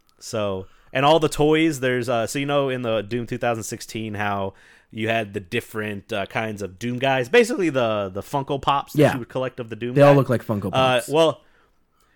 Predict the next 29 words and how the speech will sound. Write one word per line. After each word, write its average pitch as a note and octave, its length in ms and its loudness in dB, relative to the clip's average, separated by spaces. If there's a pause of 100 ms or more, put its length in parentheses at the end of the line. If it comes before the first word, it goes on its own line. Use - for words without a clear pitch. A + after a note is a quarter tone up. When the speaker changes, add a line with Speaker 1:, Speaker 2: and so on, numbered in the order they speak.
(200)
Speaker 1:
this D#3 280 4
one A3 300 0
is C#3 340 4
all D3+ 300 4
the D#3+ 160 -2
enemies. G2+ 600 -6 (1400)
And B2 500 0
if, B2+ 380 -2
uh, G#2+ 520 -2
they B2 220 0
ever D3+ 240 0
release C#3 380 -4
all C3+ 340 0
these C3 640 -6
toys, E3 460 -4
I A2 120 -4
would G#2+ 160 -4
buy G2+ 280 -2
every A2+ 280 -4
single C#3 300 -8
one F#2+ 160 -10
of C2 100 -16
'em. - 100 -18 (500)
Speaker 2:
You're A2+ 160 -4
gonna A2+ 120 -2
have A2+ 140 -4
your A#2 140 0
own A#2+ 260 -2
little A#2 440 -2